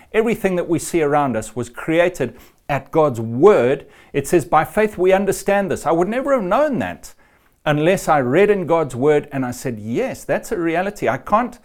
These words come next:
I can't touch it or, or test it with my five senses, but I trust that actually when God spoke, what was spiritual and invisible became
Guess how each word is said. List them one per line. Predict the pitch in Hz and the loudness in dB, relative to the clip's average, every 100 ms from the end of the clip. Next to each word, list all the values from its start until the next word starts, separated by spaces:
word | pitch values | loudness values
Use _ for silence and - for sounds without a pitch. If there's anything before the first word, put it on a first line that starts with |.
| - - _ | -20 -20 _
I | - | -4
can't | 147 - 220 - - - | -4 -2 -4 -4 -14 2
touch | 220 208 - | 2 2 0
it | 220 | 0
or, | 151 143 - | 2 0 0
or | 143 | -2
test | 139 - - - - | -2 -4 -2 -2 -4
it | - | -2
with | 156 147 | -4 -2
my | 135 | -2
five | - 190 180 | 0 0 0
senses, | - 196 196 113 104 - - _ | -2 -4 -4 -8 -8 -16 -20 _
but | 135 | 0
I | 131 131 | 0 -2
trust | - 233 185 117 - - _ _ - | -4 0 0 -2 -8 -20 _ _ -6
that | 135 - | -6 -4
actually | 208 214 185 135 | -6 -4 -2 -2
when | 123 135 117 | 0 -2 0
God | 170 185 | 0 -2
spoke, | - - - 214 147 - - _ _ _ | -6 -12 0 4 4 0 -10 _ _ _
what | 117 147 - | 0 0 2
was | 160 - | 0 0
spiritual | - - 214 226 226 214 185 | -8 4 10 10 8 0 0
and | 160 | 0
invisible | 139 127 156 151 127 113 | -2 0 -2 -2 -2 -2
became | 143 - - 208 170 120 139 | -4 -6 -2 0 0 0 -4